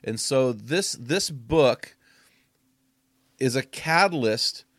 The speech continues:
for an assessment that we've built for men. So we've built an assessment for men under these five categories. And then, as you know, Dale, to, to,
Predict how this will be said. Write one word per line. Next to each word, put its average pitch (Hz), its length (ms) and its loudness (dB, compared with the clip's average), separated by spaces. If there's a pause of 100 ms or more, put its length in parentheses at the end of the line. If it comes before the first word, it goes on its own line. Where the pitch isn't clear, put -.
(220)
for 135 480 2
an 127 160 -2
assessment 165 680 -2
that 110 120 -2
we've 139 260 -8
built 143 220 -2
for 139 140 -4
men. 107 240 -4
So 104 160 -8
we've 143 240 -6
built 156 220 -2
an 131 40 -8
assessment 139 560 -4
for 160 140 -6
men 113 320 -4 (600)
under 131 240 0
these 131 280 -2
five 139 320 2
categories. 120 840 -4 (260)
And 123 160 -2
then, 135 100 0
as 123 160 -2
you 160 120 -2
know, 139 160 2
Dale, 117 400 2 (1200)
to, - 140 -8
to, 131 180 -4